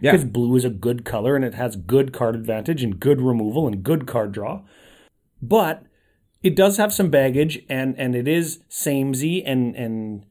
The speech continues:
Speaker 2: people don't always like getting their stuff countered, all that stuff, right? We're
Speaker 1: Yeah.
Speaker 2: gonna talk about that when we get to strengths and weaknesses more. But first, we wanna do, what do you, what do you think? Card advantage,
Speaker 1: Yeah.
Speaker 2: card draw?
Speaker 1: We're gonna do card draw, card advantage. We're gonna bang through these 'cause most of them are cards that you've probably seen a lot. We have Brainstorm.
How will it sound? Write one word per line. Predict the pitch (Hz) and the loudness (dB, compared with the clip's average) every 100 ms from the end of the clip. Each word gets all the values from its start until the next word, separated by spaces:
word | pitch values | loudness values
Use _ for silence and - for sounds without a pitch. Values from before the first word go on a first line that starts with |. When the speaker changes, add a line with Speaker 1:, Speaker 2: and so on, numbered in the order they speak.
| _ _ - | _ _ -2
Speaker 2:
people | 185 180 | -2 0
don't | 147 160 | 2 4
always | 151 147 135 | 4 4 2
like | 127 127 | 0 -2
getting | 135 135 | -2 -2
their | |
stuff | 123 - 123 123 - | -2 -2 -4 -4 -10
countered, | - 117 101 143 196 165 | -6 -6 -4 -2 0 2
all | 147 160 | 2 4
that | 156 - | 2 0
stuff, | - 147 - - | -2 -2 -2 -6
right? | 113 160 | -4 -2
We're | 165 | 2
Speaker 1:
Yeah. | 202 | 4
Speaker 2:
gonna | 202 | 4
talk | 196 170 | 2 2
about | 170 156 | 4 4
that | 156 156 | 4 2
when | 151 | 2
we | |
get | 139 135 | 0 -2
to | 131 | -4
strengths | - 135 127 | -2 -2 0
and | 120 | -2
weaknesses | 127 127 107 110 104 | -2 -2 -6 -6 -4
more. | 117 101 | -2 -2
But | 104 - - | -6 -10 0
first, | 208 190 - - _ - 101 | 2 2 0 -16 _ -20 -4
we | 156 | 0
wanna | 160 151 156 147 | 2 4 2 2
do, | 143 147 | 2 2
what | 139 151 | 4 2
do | 143 | 2
you, | |
what | 151 | -2
do | 135 | -2
you | |
think? | 120 - | -4 -4
Card | 139 147 | 2 2
advantage, | 160 165 175 190 190 | 2 0 2 0 2
Speaker 1:
Yeah. | |
Speaker 2:
card | 156 175 | 0 2
draw? | 196 226 | 2 2
Speaker 1:
We're | 143 | 2
gonna | 160 | 2
do | 139 | 0
card | 147 165 170 | 4 4 6
draw, | 165 | 2
card | 147 139 139 | 4 2 4
advantage. | 135 127 | 2 4
We're | 151 | 4
gonna | 160 | 6
bang | 143 147 139 | 4 2 2
through | 139 127 | 2 4
these | 127 123 | 4 2
'cause | 107 | -4
most | 113 123 127 135 | 0 0 2 0
of | 123 | 0
them | 123 | 0
are | 110 | 0
cards | 113 107 98 | 0 0 -2
that | 95 | -2
you've | 101 | -4
probably | - 104 104 107 | -2 0 0 0
seen | 95 107 101 | -2 -2 -4
a | - 95 | -4 -6
lot. | 85 78 - | -6 -8 -4
We | 123 | -2
have | 123 | 0
Brainstorm. | 117 117 139 156 208 | -2 -2 -2 -2 -2